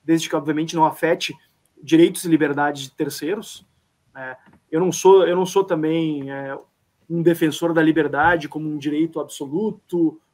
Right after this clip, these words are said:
ou com, ou como algo em abstrato e extremo, é,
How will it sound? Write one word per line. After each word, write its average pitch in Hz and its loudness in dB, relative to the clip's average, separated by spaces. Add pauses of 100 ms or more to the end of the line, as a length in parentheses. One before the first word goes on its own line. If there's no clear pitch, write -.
(160)
ou 180 8
com, 170 -2
ou 175 2
como 170 6
algo 175 8
em 180 -4
abstrato 180 2
e 170 -4
extremo, 202 2 (540)
é, 156 2